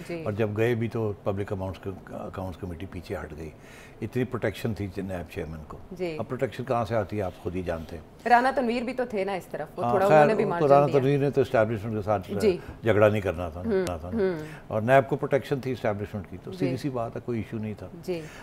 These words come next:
Speaker 2: अब बात आई कि नैब ने किया क्या इतने सालों में।
Speaker 1: हम्म, हम्म।
Speaker 2: नैब के बारे में जो स्टैटिस्टिक्स हमें पता है वो ये है कि कोई अस्सी फीसद
Speaker 1: हम्म।
Speaker 2: नैब की जो रिकवरीज हैं वो प्ली बार्गेन्स हैं।
Speaker 1: अच्छा।
Speaker 2: कन्विक्शंस बहुत कम हैं।
Speaker 1: हम्म।
Speaker 2: देखिए, जब प्ली बार्गेन होता है ना,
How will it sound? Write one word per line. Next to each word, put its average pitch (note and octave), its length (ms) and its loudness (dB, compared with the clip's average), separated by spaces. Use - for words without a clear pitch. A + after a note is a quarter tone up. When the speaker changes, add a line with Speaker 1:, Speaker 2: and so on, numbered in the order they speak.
Speaker 2:
अब D#3 120 6
बात D#3 260 10
आई D#3 160 4
कि F3 120 0
नैब C3+ 260 0
ने D3 80 -4
किया C3+ 280 2
क्या G#2+ 180 -2
इतने F#2 240 -6
सालों D#2 280 -6
में। D2 80 -12
Speaker 1:
हम्म, F#3 260 -6
हम्म। D#3 560 -6
Speaker 2:
नैब E3 260 2
के F#3 80 6
बारे C#3+ 280 4
में C#3+ 160 -2
जो C3+ 100 0
स्टैटिस्टिक्स - 640 -4
हमें A#2 160 -2
पता A2 300 0
है G2+ 120 0
वो G#2 120 0
ये G2+ 180 0
है F#2+ 140 -4
कि G2+ 160 -12
कोई A#2 260 -12
अस्सी - 220 -6
फीसद E2+ 380 -10
Speaker 1:
हम्म। E3 480 -10
Speaker 2:
नैब G#2+ 240 0
की A#2+ 80 0
जो A2 120 0
रिकवरीज A2 420 -2
हैं G#2+ 100 -2
वो A2 120 -4
प्ली A2 200 -4
बार्गेन्स D#2+ 460 -4
हैं। D2 120 -14
Speaker 1:
अच्छा। F3 180 -4
Speaker 2:
कन्विक्शंस D#3 380 2
बहुत F#2 240 -2
कम E2 140 -10
हैं। D2 220 -14
Speaker 1:
हम्म। F3 100 -12
Speaker 2:
देखिए, G3+ 240 -2
जब E3+ 220 2
प्ली G3 200 4
बार्गेन E3+ 360 8
होता C3 220 0
है D#3+ 60 -2
ना, C3+ 200 -2